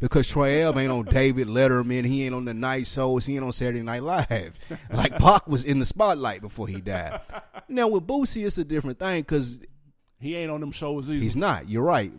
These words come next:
Speaker 1: But if you were to talk to Boosie, and like you said, this is your problem. In his circuit, where he's going, the shows that he is going to, because he ain't going to Letterman. He ain't going to Jimmy Fallon.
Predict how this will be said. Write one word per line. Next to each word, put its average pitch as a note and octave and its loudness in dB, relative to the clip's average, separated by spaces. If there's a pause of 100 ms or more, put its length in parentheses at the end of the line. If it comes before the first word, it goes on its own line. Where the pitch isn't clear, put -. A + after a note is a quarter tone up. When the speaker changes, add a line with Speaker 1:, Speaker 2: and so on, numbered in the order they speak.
Speaker 1:
But B2+ -2 (600)
if A#2+ -6
you C3+ -4
were D3 -2
to A2 -4
talk G#2+ -4
to G2 -10
Boosie, C#3 -2
and A#2 -4
like A2+ -4
you G#3+ -2
said, C3 2 (400)
this D3+ 0
is A#2 -4
your A3+ 6
problem. F#2+ -8 (880)
In C#3+ 2
his A#3 -2
circuit, A2+ -6 (680)
where C#3+ 4
he's G#3 6
going, A#2+ -2
the A2 -4
shows D#3+ 0
that A#2+ 0
he A#3 0
is F3 -4
going A#2+ -4
to, D3 -2
because A#2+ -2
he A#3 -2
ain't E3 -4
going C4+ -4
to A#2+ -6
Letterman. E2+ -6 (580)
He C#4 2
ain't G#3+ 0
going C#4 0
to E3+ 2
Jimmy A#2 -2
Fallon. F#2 -8